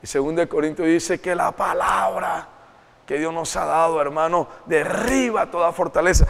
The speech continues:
Si usted va con humildad, con sencillez, porque los ojos del Señor, como Dios nos ha hablado, están sobre los humildes y pobres de espíritu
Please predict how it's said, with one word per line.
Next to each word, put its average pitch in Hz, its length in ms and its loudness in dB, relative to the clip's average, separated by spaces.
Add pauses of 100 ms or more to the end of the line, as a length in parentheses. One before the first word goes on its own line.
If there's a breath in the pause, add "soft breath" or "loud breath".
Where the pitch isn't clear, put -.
(200 loud breath)
Si - 140 -4
usted 214 300 -2
va 202 380 2
con 185 160 0
humildad, 175 640 -2
con 180 160 -4
sencillez, 175 580 2 (400 loud breath)
porque 143 340 6
los 135 360 -4
ojos 143 460 2
del 139 180 0
Señor, 143 580 -4
como 139 220 -6
Dios 135 120 0
nos 139 240 -6
ha 156 40 -6
hablado, 143 640 0 (600 loud breath)
están 139 600 -4 (720)
sobre 127 340 -6
los 127 240 -8
humildes 120 600 -10 (640)
y 117 80 -12
pobres 123 560 -6
de 117 80 -8
espíritu 120 640 -10